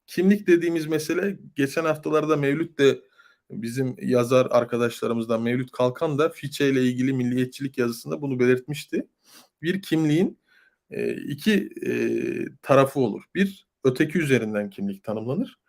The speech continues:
İki, benlik üzerinden kimlik tanımlanır. Kant'ın savunduğu taraf felsefede öteki üzerinden kimliği tanımlamaksa, Fiçe'nin ta-, e, savunduğu taraf benlik üzerinden kimliği tamamlamak ve geliştirmek şeklindedir.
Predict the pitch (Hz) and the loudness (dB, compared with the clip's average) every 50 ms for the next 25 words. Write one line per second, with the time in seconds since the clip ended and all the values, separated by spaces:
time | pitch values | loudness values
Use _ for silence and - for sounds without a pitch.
0 | _ _ _ _ _ - 135 - - 247 202 143 131 143 143 151 175 196 190 - | _ _ _ _ _ -12 -6 -2 0 0 2 6 8 8 8 8 8 6 6 4
1 | 143 131 127 117 110 107 104 101 101 101 - 98 98 95 95 _ - 101 95 95 | 4 2 2 2 2 0 -2 -4 -4 -6 -8 -8 -8 -8 -8 _ -12 -12 -12 -12
2 | 92 92 87 87 - _ _ _ - - - - _ - - 143 151 156 156 - | -12 -16 -18 -20 -20 _ _ _ -20 -20 -20 -20 _ 0 4 4 4 4 2 0
3 | 185 180 165 156 - - 135 135 135 131 127 127 120 113 - 120 110 110 107 - | 0 0 0 0 2 2 4 4 4 2 0 0 -2 -2 0 0 0 0 0 -2
4 | - - 107 110 107 - - 107 - 110 104 107 104 107 110 - - 113 113 - | -2 0 0 0 -2 -4 -8 -8 -6 -6 -6 -4 -4 -4 -4 -4 -6 -6 -4 -6
5 | 165 151 131 127 113 110 107 101 98 98 95 - _ _ _ _ _ _ _ _ | -4 0 2 2 2 2 0 -4 -4 -4 -6 -8 _ _ _ _ _ _ _ _
6 | - - 110 110 110 107 101 - 120 113 117 120 123 131 160 190 190 190 - - | -12 -10 -8 -6 -6 -8 -6 -4 -4 -2 -2 0 0 2 4 4 2 2 0 -2
7 | - 208 220 226 - - _ _ _ - - 190 190 - 170 151 139 131 131 - | -2 -2 -2 -2 -6 -14 _ _ _ -4 -4 -2 0 2 2 2 2 2 2 0
8 | - - - 123 117 117 117 117 - - 127 127 127 127 123 123 120 120 - 135 | 0 2 2 0 2 2 0 0 0 2 4 4 4 4 2 0 0 0 0 0
9 | 147 220 240 - - - 127 127 135 147 170 175 170 131 131 123 127 120 117 107 | 2 0 0 -2 0 2 4 4 4 4 2 0 -2 -2 0 2 2 2 2 0
10 | 104 104 101 104 104 _ _ _ _ _ _ _ - - 120 120 117 113 110 101 | -2 -2 -2 -4 -6 _ _ _ _ _ _ _ -6 -2 0 0 2 0 -2 -4
11 | - - 117 110 107 110 113 117 135 170 196 190 - 160 156 143 131 120 123 123 | -4 -2 -2 -2 -2 -2 -2 0 0 0 0 0 -2 -2 0 2 2 2 2 0
12 | - - - 120 123 127 123 123 - - 104 98 - 107 104 107 117 - 262 - | -2 -4 -4 -2 -2 -2 -2 -2 -6 -8 -8 -8 -8 -8 -6 -6 -6 -6 -8 -10
13 | - | -12